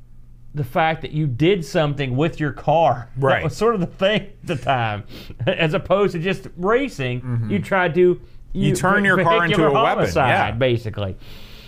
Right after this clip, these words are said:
Speaker 1: A-, and really, all this stuff pretty much comes right over to, to the Spectrum version. They did, and really, the home versions didn't,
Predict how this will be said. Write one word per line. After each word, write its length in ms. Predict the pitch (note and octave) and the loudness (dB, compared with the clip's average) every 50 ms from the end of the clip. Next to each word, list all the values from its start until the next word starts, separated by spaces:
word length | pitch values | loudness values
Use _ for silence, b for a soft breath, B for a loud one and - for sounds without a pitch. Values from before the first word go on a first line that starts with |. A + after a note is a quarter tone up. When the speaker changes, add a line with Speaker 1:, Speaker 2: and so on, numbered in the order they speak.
| B B B | B B B
Speaker 1:
A-, 40 | - | 0
and 540 | D#3 - - E3 E3+ F3 F3 E3+ E3 D3+ D3+ B B B B B B B B B | 0 0 0 0 0 2 2 0 0 -2 -4 B B B B B B B B B
really, 400 | F#3+ A#3+ C#4 D4+ C4+ A3+ E3+ - | 2 2 4 4 4 2 2 0
all 380 | - - F#3+ A3 C4 D4+ F4 E4 | 0 2 4 4 6 4 4 4
this 180 | C#4+ B3 G3+ | 2 2 0
stuff 260 | - - A3 G3 - - | 2 0 0 0 0 0
pretty 160 | C4 C4+ C4 | -2 0 2
much 180 | A#3 - - | 0 -2 0
comes 280 | - G3+ A#3 G#3 E3 D3+ | 0 -2 0 0 0 2
right 260 | F3+ F#3 G3+ G#3 G3+ | 2 4 4 4 4
over 420 | G3 G3 G#3 G#3 G3 D#3+ D3+ C#3 C3 | 4 4 6 4 4 2 2 0 0
to, 260 | - - D#3+ D3 - | 0 0 -2 -2 -2
to 200 | - - F3+ E3 | -2 -2 -2 0
the 140 | C3 C3+ A#2+ | 0 -2 -4
Spectrum 560 | - - - A3 A3 - - E3+ C#3+ B2+ B2 | -4 0 0 2 2 0 0 -4 -4 -2 -2
version. 460 | A2+ C3 C3 A#2+ A2+ A2 G#2 A2+ A#2 | 0 0 0 0 0 -2 -4 -4 -4
They 100 | C#3+ F3+ | -4 -4
did, 200 | F#3+ E3 G#2+ - - b b b b b b b | -4 -4 -8 -10 -14 b b b b b b b
and 160 | F3+ G3+ B3 | 0 0 2
really, 160 | C#4+ D4 C4 | 2 2 2
the 120 | F#3+ E3+ | 2 0
home 320 | C#3 E3 A#3 B3+ C#4+ D4 A#3 | 2 2 2 2 2 2 4
versions 600 | A3 A3 G#3 G3+ G3 D#3 F#3+ G3+ G3 F#3+ D#3 C#3+ - - b b b b b b b E3+ | 4 4 4 4 2 0 -2 -4 -4 -4 -6 -6 -10 -16 b b b b b b b -2
didn't, 520 | D3 G#3+ A3 - G3 F#3+ F3+ F3+ - - | 2 2 2 4 2 0 0 0 -2 -6